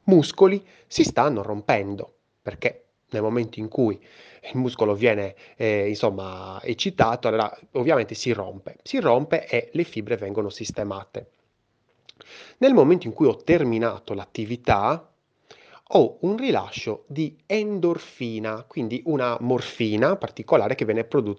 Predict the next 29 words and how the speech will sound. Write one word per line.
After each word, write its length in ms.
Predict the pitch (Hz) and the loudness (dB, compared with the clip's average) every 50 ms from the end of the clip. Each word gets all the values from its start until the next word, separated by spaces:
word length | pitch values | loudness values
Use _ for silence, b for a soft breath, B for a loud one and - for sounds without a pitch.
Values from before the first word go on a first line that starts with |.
| _ _ | _ _
prodotta 440 | - 135 123 104 101 98 - 107 101 | -2 0 0 0 -2 -2 -2 -2 -2
dal 200 | 117 110 101 101 | 0 0 -2 0
nostro 320 | 104 104 101 - - - 101 | -2 -4 -6 -6 -12 -14 -10
corpo. 500 | - 104 - - - _ - 107 - B B B B B B B B B B B B B B B B | -8 -10 -10 -10 -14 _ -10 -10 -10 B B B B B B B B B B B B B B B B
Cosa 200 | - 302 226 131 | 4 6 6 6
serve 380 | - - 107 104 104 101 104 | 4 2 0 0 0 -2 -2
questa 440 | - - 107 - - 113 104 - - _ | -4 -4 -8 -4 -4 -4 -6 -6 -8 _
endorfina? 920 | - 123 113 110 107 107 104 - - - - 104 98 98 98 98 98 - _ b b b b b | -4 -4 -2 -2 -4 -4 -6 -8 -14 -12 -12 -10 -8 -8 -8 -10 -10 -14 _ b b b b b
Serve 460 | - - - 208 156 156 151 208 214 | -2 2 4 4 4 4 2 -2 -4
per, 800 | 214 - 165 139 135 139 139 139 160 165 170 165 165 - _ _ _ | 0 2 2 4 4 2 2 2 2 2 2 2 -4 -14 _ _ _
eh, 400 | - 143 135 131 127 123 120 117 | 0 2 2 4 4 2 2 0
diciamo, 720 | 147 165 - - 127 117 117 120 123 127 123 123 123 - - | -2 -6 -4 -2 -2 0 0 0 0 0 0 0 -2 -4 -4
ehm, 840 | 131 123 120 120 117 113 113 113 110 110 107 107 107 104 107 107 104 - | -2 0 0 2 0 0 0 -2 -4 -6 -8 -8 -8 -8 -10 -10 -12 -6
non 180 | - 165 190 185 | -2 0 0 0
farci 280 | - 143 120 - - | 0 -4 -2 -2 -4
sentire 380 | - - 185 170 160 - 117 117 | 0 2 2 2 2 2 2 2
il 80 | 120 131 | 2 6
dolore 340 | 180 185 151 127 135 147 | 6 8 8 8 6 6
di 100 | 127 113 | 4 2
questa 300 | - - 120 - - 117 | -2 -2 -4 -2 0 -2
rottura 340 | 110 135 151 147 - 123 127 | 0 0 0 0 2 0 0
di 120 | 139 123 - | 0 0 -4
questi 280 | - 104 - - 117 | -8 -8 -4 -2 -2
muscoli, 440 | 127 165 151 120 - - 107 101 98 | 0 0 0 -2 -2 -6 -6 -6 -6
perché 240 | - 92 90 - 110 | -8 -10 -4 -2 -2
i 60 | 113 | 0
muscoli 440 | 123 123 113 - - - 98 104 - | 0 -2 -4 -6 -8 -10 -10 -10 -12
si 220 | _ - - 214 - | _ -4 0 4 6
rompono 580 | 185 123 110 107 - - 147 151 165 160 - | 6 6 6 2 2 0 2 2 2 0 -2